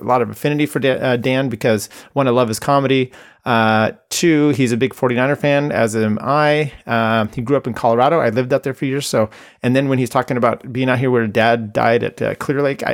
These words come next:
I totally know where that is too. So I just have a lot of connections, and I'm liking it. What? That's, that's, uh, we got a comment here. Starting at the beginning, trying to catch up on two X.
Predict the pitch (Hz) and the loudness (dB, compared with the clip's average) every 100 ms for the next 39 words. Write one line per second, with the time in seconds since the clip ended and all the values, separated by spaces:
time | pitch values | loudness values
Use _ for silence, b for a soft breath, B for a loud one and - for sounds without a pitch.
0 | - 120 - 147 123 123 107 110 147 165 | -4 -6 -2 0 2 2 2 2 2 2
1 | 143 - 180 202 B B B - - - | 0 0 0 0 B B B -10 -4 -4
2 | 202 220 240 220 196 185 - 165 180 - | -4 -6 -10 -8 -8 -8 -6 -4 -4 -6
3 | 156 120 - 135 135 131 127 123 - 156 | -6 -6 -6 -4 0 0 -2 -6 -4 -2
4 | 165 - 147 - 123 - - 110 110 110 | -4 -4 -8 -8 -10 -8 -4 -4 -2 -4
5 | - 117 - - - - 156 156 151 - | -4 -6 -6 -10 -8 0 0 0 -2 -6
6 | - 131 135 113 147 147 147 - 117 110 | -6 -4 -4 -2 0 0 -2 -2 -2 -2
7 | 147 - 147 - - B B - 117 143 | -4 0 0 -2 -16 B B -4 -2 0
8 | 110 - | 0 -2